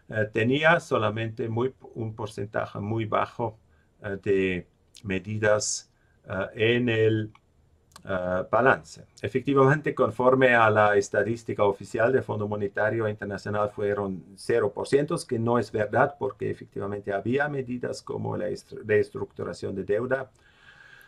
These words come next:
pero el porcentaje probablemente fue menos que diez por ciento. Entonces, resulta que sí hay un potencial muy grande en el Ecuador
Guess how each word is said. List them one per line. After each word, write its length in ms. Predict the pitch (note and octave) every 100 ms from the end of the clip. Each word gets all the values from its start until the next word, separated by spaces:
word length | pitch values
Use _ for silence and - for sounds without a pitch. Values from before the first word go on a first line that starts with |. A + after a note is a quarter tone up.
| _ _
pero 420 | C3+ C3+ C3+ C3
el 100 | A#2+
porcentaje 600 | B2 A2+ A#2 A2+ A#2 C3
probablemente 580 | A#2+ G#2+ G2+ G#2 G2+ G2+
fue 160 | -
menos 300 | G2 F2+ F#2
que 100 | -
diez 220 | F2+ F2+ -
por 180 | G2
ciento. 400 | - G2+ D#2+ - - - _ _ _ _ _ _ - - _ - _ _
Entonces, 560 | - B2 F3 G3 F3+ C3
resulta 840 | A#2+ A#2+ - E3 D#3+ D3+ D#3+ D#3 -
que 240 | B2 A#2+ -
sí 300 | - C#3 A#2+
hay 160 | A2
un 100 | G#2+
potencial 720 | A2 A2 - G2+ G2 - A2 G#2
muy 520 | A2+ A#2 C3 E3+ G3+
grande 560 | C3 G#2 G2 G2 A2+ - _ _
en 160 | A#2 A2
el 140 | G#2
Ecuador 500 | G2+ F#2+ F#2 F#2+ -